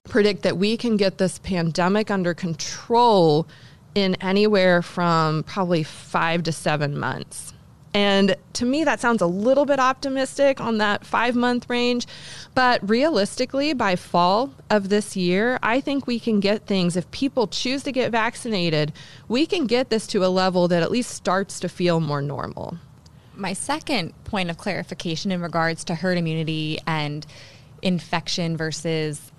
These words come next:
Speaker 2: vaccine, people think that if they've already had covid nineteen, then they are not going to get it a second time.
Speaker 1: Yeah, so,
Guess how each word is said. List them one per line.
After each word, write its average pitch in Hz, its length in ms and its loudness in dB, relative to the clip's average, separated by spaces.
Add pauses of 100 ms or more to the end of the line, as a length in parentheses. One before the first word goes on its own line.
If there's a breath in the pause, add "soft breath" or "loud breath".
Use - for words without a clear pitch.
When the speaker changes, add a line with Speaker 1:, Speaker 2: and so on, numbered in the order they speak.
Speaker 2:
vaccine, 156 960 -4
people 254 300 -2
think 170 360 -6
that 175 400 0 (300 loud breath)
if 175 160 -2
they've 190 320 0
already 190 240 0
had 160 540 -4 (120)
covid 175 300 2
nineteen, 165 640 -4 (240 loud breath)
then 185 180 2
they 170 240 2
are 170 140 0
not 165 240 -2
going 160 200 0
to 143 80 -4
get 160 160 0
it 143 100 -6
a 147 40 -8
second 143 320 -4
time. 127 340 -6 (600 loud breath)
Speaker 1:
Yeah, 285 380 2
so, 277 600 4